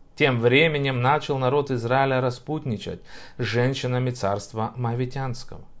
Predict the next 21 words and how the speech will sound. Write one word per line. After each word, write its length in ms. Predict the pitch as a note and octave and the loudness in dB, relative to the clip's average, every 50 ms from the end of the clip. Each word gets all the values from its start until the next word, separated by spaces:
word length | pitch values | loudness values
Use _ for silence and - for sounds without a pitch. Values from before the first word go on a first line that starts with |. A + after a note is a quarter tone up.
| - - - | -20 -18 -4
и 240 | - C#3 C#3 C3+ A2+ | 0 2 4 4 4
снизошёл 840 | - - - A2+ G2 - - F2 - - - B2 C3 C#3+ C#3 A#2+ G#2+ | 0 -2 -4 -4 -4 -2 -4 -6 -6 -4 -2 2 2 2 2 2 0
мор 380 | G#2+ G#2+ A#2 B2 A2+ G2+ G2+ - - | 0 0 2 2 2 0 -2 -6 -8
на 160 | - C3 B2+ | -4 -4 -2
народ. 460 | C#3 D3+ D#3 D#3+ C#3 G#2+ - - - - - - - - - - - - - | -2 -2 -2 -2 -2 -4 -6 -10 -18 -20 -20 -20 -20 -20 -18 -16 -16 4 6
А 100 | B2 A#2 | 6 10
когда 360 | - D3 C#3 B2+ C3 C#3 C#3 | 10 10 10 10 10 10 10
один 420 | C3+ B2+ A#2 B2+ D3 D3+ D3 C#3+ | 10 8 4 2 0 0 0 -2
из 200 | - - B2+ A#2 | -2 -4 -4 -2
народа 540 | A2+ A#2+ A#2 A2+ A#2 C3+ D3 D3 B2+ A#2 A2 | 0 2 4 6 6 6 6 4 4 2 2
открыто 720 | - - C3 C#3+ C#3 - - C#3+ C3 D3+ D#3+ D3 - B2 A#2 | 2 0 -2 -4 -4 -4 -4 -2 0 0 0 0 2 2 2
вёл 400 | G#2+ G#2+ A#2 C3 C#3+ C#3 B2 A#2 | 2 2 2 2 4 4 4 4
одну 320 | A2+ G#2 A2+ B2+ C3+ C3+ | 2 2 0 0 0 0
из 140 | A#2 A2+ A2 | 0 0 -2
женщин 560 | G#2+ G#2 A2 B2 C3 C3 B2 A#2+ - G#2+ G2 | -2 -2 -2 -2 0 0 -2 -4 -4 -6 -6
в 40 | F#2 | -6
свой 280 | - G#2 G2 G2+ G2+ | -6 -6 -6 -6 -6
дом, 340 | G2 G#2+ C3 C#3+ C#3+ A2 G2+ | -2 0 0 0 0 -2 -6
Пинхас, 720 | - - C#3 C3+ C3 B2 - - D3 C#3 A#2+ G2+ - - - - - - - - | -8 -8 -6 -6 -6 -6 -4 -2 2 2 2 2 0 -6 -14 -18 -18 -18 -16 -14
сын 320 | - - - C#3 B2 A#2 | -14 -2 2 2 4 4
Алязара, 840 | A2+ A2+ A2 A2 A2 G#2+ G2+ A2+ B2 C3 B2+ A#2+ G#2+ G#2+ G2+ - - | 4 4 4 2 2 0 2 4 4 6 6 6 4 2 -2 -6 -10